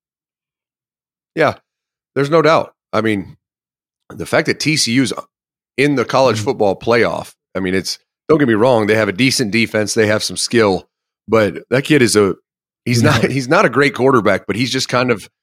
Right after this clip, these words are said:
Speaker 1: he's a, he, he's a guy that
Speaker 2: Mm-hmm.
Speaker 1: wills them to win. And there's something to
Speaker 2: Yep.
Speaker 1: be said about
Speaker 2: Yep.
Speaker 1: that, you know?
Speaker 2: Exactly. Well, I mean, what everyone is anticipating now is, you know, it's been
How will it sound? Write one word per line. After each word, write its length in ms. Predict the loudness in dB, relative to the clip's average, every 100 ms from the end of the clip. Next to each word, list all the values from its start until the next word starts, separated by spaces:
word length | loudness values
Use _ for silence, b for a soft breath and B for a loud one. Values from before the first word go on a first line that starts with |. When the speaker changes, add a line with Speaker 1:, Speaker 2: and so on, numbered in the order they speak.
| _ _ -4
Speaker 1:
he's 160 | 0
a, 140 | 2 0 -4
he, 200 | -12 -12 -8
he's 200 | -4 -2
a 60 |
guy 180 | 2 2
that 120 | 2
Speaker 2:
Mm-hmm. 120 | 0 2
Speaker 1:
wills 320 | 4 4 2
them 240 | 0 0
to 120 | -2
win. 360 | 0 0 0 -6 -20 _ _ _ -6
And 240 | -4 -4
there's 180 | -4 0
something 180 | 2 2
to 40 |
Speaker 2:
Yep. 60 | 0
Speaker 1:
be 80 |
said 240 | -2 0 0
about 240 | 0 -4
Speaker 2:
Yep. 160 | -6 -6
Speaker 1:
that, 60 |
you 80 | -6
know? 180 | -6 -6
Speaker 2:
Exactly. 680 | -8 -10 -6 -6 -8 -12 -12 -16 B B B _ _ _ _ _ _ 2
Well, 240 | 4 4
I 220 | 2 2 4
mean, 520 | 6 6 4 -2 -12 _
what 180 | 2 4
everyone 500 | 6 6 6 6 4
is 140 | 4 2
anticipating 880 | 0 0 0 -2 -2 -2 0 0
now 340 | -2 -4 -4 -2
is, 440 | -4 -4 -8 -10 -6
you 100 | -4
know, 260 | -4 -6
it's 120 | -10
been 400 | -8 -6 -4 -6